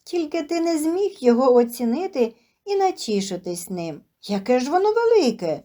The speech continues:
обурився невдоволений чоловік. «Подивись на мене, я хворий, самотній і геть нещасний». Є люди, які навіть у малому знаходять велике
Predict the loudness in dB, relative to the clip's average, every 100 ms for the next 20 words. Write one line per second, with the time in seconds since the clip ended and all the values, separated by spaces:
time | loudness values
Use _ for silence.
0 | _ _ -4 -2 0 -2 -4 -6 -2 0
1 | 0 -2 -2 -4 -2 -2 0 -2 -2 -6
2 | -6 -4 -2 -4 -6 _ _ _ 0 4
3 | 4 2 0 -2 2 2 2 0 0 -2
4 | -4 -2 2 4 2 0 -2 -2 2 2
5 | 2 -2 -8 -8 _ _ -6 -2 0 2
6 | 2 2 -2 -2 -4 0 2 2 -2 -12
7 | -14 -16 _ _ _ _ _ -12 -6 -2
8 | -2 -2 -4 0 0 0 -6 _ _ -6
9 | -4 -2 -2 0 0 0 -4 -6 -6 0
10 | 4 6 4 2 0 -2 -2 -2 -2 -2
11 | -4 -6 0 0 0 -2 0 2 0 -2
12 | -2